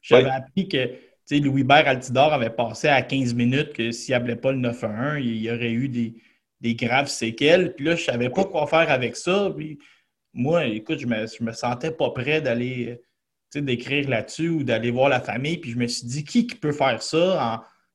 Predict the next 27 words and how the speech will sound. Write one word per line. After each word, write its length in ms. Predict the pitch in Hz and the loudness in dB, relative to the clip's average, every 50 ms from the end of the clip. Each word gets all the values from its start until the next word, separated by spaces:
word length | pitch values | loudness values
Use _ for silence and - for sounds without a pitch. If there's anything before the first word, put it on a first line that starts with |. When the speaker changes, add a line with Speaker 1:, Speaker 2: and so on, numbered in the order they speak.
| _ | _
Speaker 1:
sais, 80 | - 135 | 0 2
en 200 | 143 139 127 117 | 4 4 4 2
respectant 640 | 120 131 127 127 - - 123 120 - - 151 156 160 | 2 0 -2 -2 0 -2 -2 -2 -2 -2 0 2 2
la 140 | 139 127 - | 0 0 -2
famille ? » 480 | - 120 117 117 123 147 165 175 170 156 | 0 0 2 2 0 0 0 -2 -4 -6
Puis 100 | - - | -6 -8
je 80 | - - | -8 -4
paraîtrais 540 | - 117 123 123 120 120 120 120 127 143 143 | -2 -2 0 2 0 0 0 -2 -4 -4 -2
pas, 340 | - 143 131 123 117 113 113 | 0 2 2 2 2 -2 -4
tu 140 | - - | -4 -8
sais, 60 | 139 135 | -8 -6
je 40 | - | -2
paraîtrais 380 | - 117 117 123 120 123 - 135 | 0 0 0 0 -2 -4 -2 0
pas 120 | 147 131 | 0 2
mal 200 | 131 139 160 170 | 4 4 4 4
d'avoir 280 | 156 - 127 139 139 135 | 4 4 4 4 4 6
donné 260 | 143 143 151 160 175 | 6 6 6 6 6
son 280 | - - 127 120 123 123 | 4 4 2 2 4 4
nom. 240 | 139 156 208 - | 4 4 4 4
Puis 120 | - 180 156 | 2 2 2
là, 80 | 170 | 2
je 80 | 180 170 | 4 6
me 60 | 165 | 6
Speaker 2:
Ouais. 100 | 151 151 | 8 10
Speaker 1:
rappelais 240 | 170 175 180 190 196 | 10 8 8 4 0
ce 60 | |
que 40 | - | -4